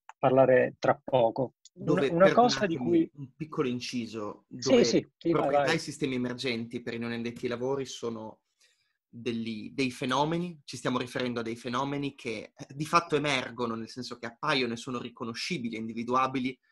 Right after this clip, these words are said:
Speaker 2: nel momento in cui noi mettiamo insieme tante, tante, tante, tante, tante cose, no? Quindi la temperatura di un gas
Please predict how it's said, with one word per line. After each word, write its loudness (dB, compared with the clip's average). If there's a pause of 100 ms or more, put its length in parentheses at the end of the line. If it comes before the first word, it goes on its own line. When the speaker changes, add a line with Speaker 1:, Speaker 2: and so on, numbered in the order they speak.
(160)
Speaker 2:
nel -2
momento -2
in -4
cui -6
noi 0
mettiamo -4
insieme -6
tante, 2
tante, -2
tante, -4
tante, -4
tante -6
cose, -14
no? -10 (240)
Quindi -8
la 4
temperatura 0
di -2
un -4
gas -4